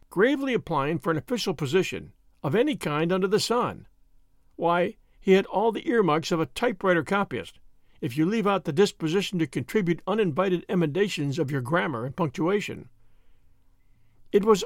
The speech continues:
unaccountable that he didn't attempt a little help of that sort out of his majestic supply of incapacity for the job. But that didn't prove that he hadn't material in him for the disposition.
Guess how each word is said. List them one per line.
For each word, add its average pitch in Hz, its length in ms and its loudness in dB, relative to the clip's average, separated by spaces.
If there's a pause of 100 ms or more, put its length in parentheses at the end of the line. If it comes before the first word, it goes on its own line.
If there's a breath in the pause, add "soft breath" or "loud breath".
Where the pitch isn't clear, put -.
unaccountable 226 680 0
that 147 100 -4
he 151 100 0
didn't 226 240 0
attempt 208 360 -4
a - 60 -4
little 196 240 -2
help 180 260 -2
of 147 100 -2
that 127 180 -2
sort 131 400 -4
out 165 140 -4
of 160 60 -2
his 151 120 -4
majestic 160 540 -2
supply 156 400 -2
of 151 180 -6
incapacity 190 680 -4
for 165 140 -8
the 151 100 -4
job. 202 440 -4 (360)
But 127 140 -6
that 233 200 0
didn't 226 260 -2
prove 220 260 0
that 175 100 2
he 160 60 2
hadn't 165 340 0
material 190 540 0
in 233 100 4
him 147 180 2
for 131 60 -6
the 143 100 -2
disposition. 147 840 -4